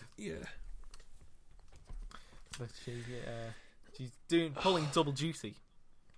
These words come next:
Speaker 1: She is. It's making the predictions very difficult. Right. Let's carry on. 'Cause up next is the War Raiders versus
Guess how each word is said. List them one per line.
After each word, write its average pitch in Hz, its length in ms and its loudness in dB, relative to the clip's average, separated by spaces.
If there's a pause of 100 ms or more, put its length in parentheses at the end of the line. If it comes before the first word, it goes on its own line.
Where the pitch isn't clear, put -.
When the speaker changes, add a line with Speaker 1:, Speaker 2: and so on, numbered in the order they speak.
(1120)
Speaker 1:
She 139 180 8
is. 135 120 10
It's 131 120 0
making 180 220 8
the 165 80 8
predictions 147 460 10
very 180 260 10
difficult. 160 720 8 (2000)
Right. 151 340 6 (560)
Let's - 140 4
carry 175 360 12
on. 135 200 6 (1000)
'Cause 147 140 10
up 180 160 12
next 156 340 10 (640)
is 160 280 10
the - 80 8
War 220 280 12
Raiders 180 580 12
versus 165 560 10